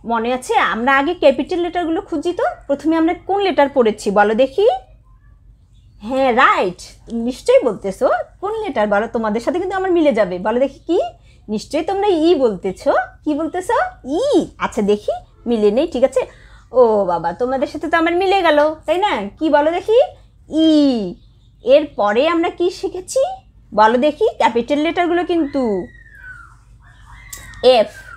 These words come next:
কি? এফ। তোমরা বলতেছো? বা-, অবশ্যই বলতেছো, তাই না? সবাই বলো কি? এফ। সবাই বলো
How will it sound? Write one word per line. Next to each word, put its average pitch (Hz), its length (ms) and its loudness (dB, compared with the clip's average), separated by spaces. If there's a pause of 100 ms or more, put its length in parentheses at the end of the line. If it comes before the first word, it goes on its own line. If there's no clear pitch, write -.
(100)
কি? 320 140 -2 (680)
এফ। 233 480 2 (180)
তোমরা 233 200 -2
বলতেছো? 220 560 0 (960)
বা-, 180 160 -8 (120)
অবশ্যই 277 380 0
বলতেছো, 214 380 0
তাই 202 140 4
না? 330 140 2 (380)
সবাই 254 200 2
বলো 269 280 4 (440)
কি? 339 140 -2 (500)
এফ। 240 420 2 (300)
সবাই 240 300 2
বলো 320 200 4